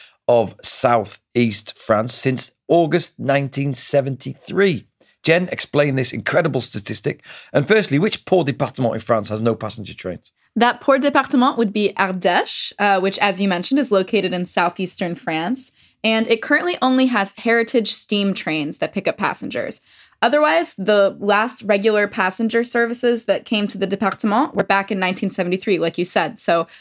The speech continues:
Speaker 2: over fifty years ago. The weird thing is that there once were plenty of rail lines in Ardèche,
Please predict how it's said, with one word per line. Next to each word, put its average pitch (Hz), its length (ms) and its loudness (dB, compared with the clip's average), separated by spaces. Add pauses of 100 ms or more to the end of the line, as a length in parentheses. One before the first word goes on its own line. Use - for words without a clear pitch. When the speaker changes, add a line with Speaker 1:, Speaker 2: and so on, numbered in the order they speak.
(120)
Speaker 2:
over 202 220 2
fifty 220 380 0
years 185 280 0
ago. - 300 -4 (320)
The 240 80 2
weird 294 300 0
thing 214 400 0
is 202 220 0
that 196 240 -2
there 202 160 2
once 226 680 0
were 190 180 0
plenty 262 420 0
of 175 140 0
rail 185 200 4
lines 170 280 -2
in 185 120 -2
Ardèche, 170 520 -2